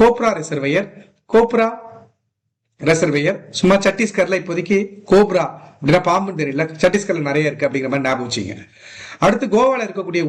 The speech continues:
ஒரே ஏரி எதுன்னா, நந்தா ஏரி. கோவால தான் நந்தா படம் ஷூட் பண்ணாங்க. சரிங்களா?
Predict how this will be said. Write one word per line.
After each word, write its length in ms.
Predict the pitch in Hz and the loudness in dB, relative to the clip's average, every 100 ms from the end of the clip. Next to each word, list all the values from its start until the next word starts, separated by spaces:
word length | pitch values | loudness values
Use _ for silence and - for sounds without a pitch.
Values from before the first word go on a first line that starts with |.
| 160 | 2
ஒரே 180 | 220 254 269 - 160 | 2 0 -4 0 4
ஏரி 160 | 190 165 | 4 2
எதுன்னா, 300 | 147 151 151 208 - 143 | -2 -4 -4 -6 -2 0
நந்தா 240 | 165 190 135 | 2 2 0
ஏரி. 120 | 110 101 - - _ _ - | -6 -14 -20 -20 _ _ 0
கோவால 300 | 180 220 190 185 | 4 4 2 -4
தான் 120 | 175 | -8
நந்தா 180 | 165 196 190 | -2 -2 0
படம் 200 | 151 151 | -4 -4
ஷூட் 200 | 175 156 | -4 -2
பண்ணாங்க. 300 | 135 107 101 - _ _ _ _ - | -2 -4 -10 -16 _ _ _ _ -4
சரிங்களா? 340 | - 160 175 | 2 2 2